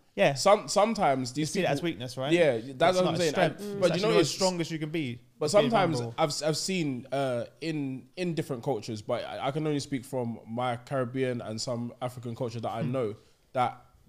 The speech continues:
Speaker 2: literally people are so, like, they're, they're the most mature people I know. They're wise, they've got loads
Speaker 1: But
Speaker 2: of different,
Speaker 1: culturally, you don't
Speaker 2: but
Speaker 1: talk about that or
Speaker 2: culturally,
Speaker 1: say that or
Speaker 2: they're,
Speaker 1: X,
Speaker 2: they
Speaker 1: Y.
Speaker 2: don't want to show any type of weakness or vulnerability, and then they get so stuck in that, that they try to be so strong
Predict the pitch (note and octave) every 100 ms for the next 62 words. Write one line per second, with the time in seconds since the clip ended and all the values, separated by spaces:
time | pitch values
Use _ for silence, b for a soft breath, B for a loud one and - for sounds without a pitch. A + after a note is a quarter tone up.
0 | A2+ D3 F3 - C#3 A#2+ A2+ - D#3+ -
1 | C3+ F#2+ A#2+ A#2+ - D#3+ D#3 C#3+ C3+ F#3+
2 | G3 G3 G#3+ F#3+ F3+ E3 D3+ F#3 E3+ D#3
3 | C3 A#2 C#3 D3 A2 G#2 A#2+ C3 B2+ A#2+
4 | A#2+ A2 A2+ B2 C3+ C3 B2 D#3+ B2+ C#3
5 | C3+ B2 C3 G#2+ A#2 B2+ F#3 - C3 B2+
6 | C#3+ C3+ A#2 A2+ B2+ C3 B2 A2+ - C#3
7 | A#2 D#3 D#3+ D3+ D3+ C3+ C#3 - C#3+ B2+
8 | - D3 C#3+ C#3+ C3+ - A#2+ A2 C3+ D3
9 | B2+ A#2+ A#2 - A#2+ A2+ C3+ C3 A#2 C3+
10 | C3+ G#2+ G#2 G2+ - b b C3 C3 C3
11 | B2+ B2+ A2 D#3+ D#3 - - E3 E3 C3
12 | A#2+ F#2+ G#2+ G#2+ A#2 - C3+ B2+ A#2+ B2
13 | A#2 C#3+ D3 - - D#3 F#2+ F#2